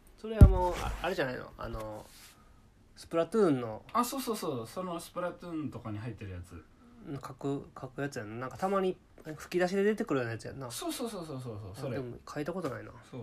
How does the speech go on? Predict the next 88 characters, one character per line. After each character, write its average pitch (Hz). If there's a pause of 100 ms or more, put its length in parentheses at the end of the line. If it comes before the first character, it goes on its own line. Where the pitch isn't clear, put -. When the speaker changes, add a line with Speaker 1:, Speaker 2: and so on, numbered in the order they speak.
(120)
Speaker 2:
そ 180
れ -
は -
ね、 -
Speaker 1:
見 -
た -
こ 135
と 131
あ 120
る 123
け 120
ど。 -
Speaker 2:
あ 147
の、 156
任 196
天 214
堂 196
か 196
ら 165
あ 165
る。 139 (420)
Speaker 1:
あ、 139
そ 190
う 147
な 123
ん 110
や。 - (180)
Speaker 2:
そ 113
う。 -
あ 151
の、 143
ス 160
イ 185
ッ 185
チ -
か 101
ら 95
あ 87
る。 82 (180)
こ -
れ 170
で 156
し -
ょ？ 160 (1500)
こ 143
う 127
い 117
う 107
感 98
じ。 92 (120)
Speaker 1:
あ、 190
そ 180
う 160
そ 147
う 139
そ 139
う 127
そ 123
う 120
そ 175
う。 156
Speaker 2:
そ -
う -
そ 139
う 123
そ 123
う。 98 (1200)
こ -
れ 202
ね、 190 (200)
確 -
か 110
に。 -
ど 180
う -
か、 - (240)
も 139
う 143
本 175
当 196
に 185
ガ 139
チ 185
勢 131
と -
か 101
い 92
て。 -